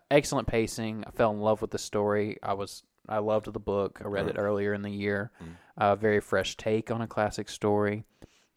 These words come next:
Speaker 1: Extra points to making an even scarier villain in the original.
Speaker 2: Nice.
Speaker 1: Uh, it, which is rare. Uh, an excellent portrayal of Pennywise from Bill Skarsgård.
Speaker 2: Mm.
Speaker 1: Um,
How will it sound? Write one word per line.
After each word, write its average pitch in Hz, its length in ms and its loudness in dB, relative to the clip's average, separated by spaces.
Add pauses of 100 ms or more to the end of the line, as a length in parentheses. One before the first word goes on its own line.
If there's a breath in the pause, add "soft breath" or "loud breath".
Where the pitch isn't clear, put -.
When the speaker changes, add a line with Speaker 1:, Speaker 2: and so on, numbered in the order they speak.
Speaker 1:
Extra 117 280 -2
points 107 320 -6
to 113 100 -12
making 104 240 -6
an 98 100 -6
even 98 180 -8
scarier 98 560 -2
villain 101 360 -2
in 110 80 -6
the 110 140 -4
original. 113 500 -2 (100)
Speaker 2:
Nice. 80 300 -12 (280 loud breath)
Speaker 1:
Uh, 95 560 4 (680)
it, - 200 -6
which 110 220 -6
is 95 100 -14
rare. 98 300 -4 (460 soft breath)
Uh, - 200 -4 (100)
an 123 120 0
excellent 139 340 2
portrayal 117 680 2
of 120 80 -6
Pennywise 123 540 -4
from 117 200 -10
Bill 120 140 -4
Skarsgård. 120 680 -4 (240)
Speaker 2:
Mm. - 20 -6
Speaker 1:
Um, 104 340 -6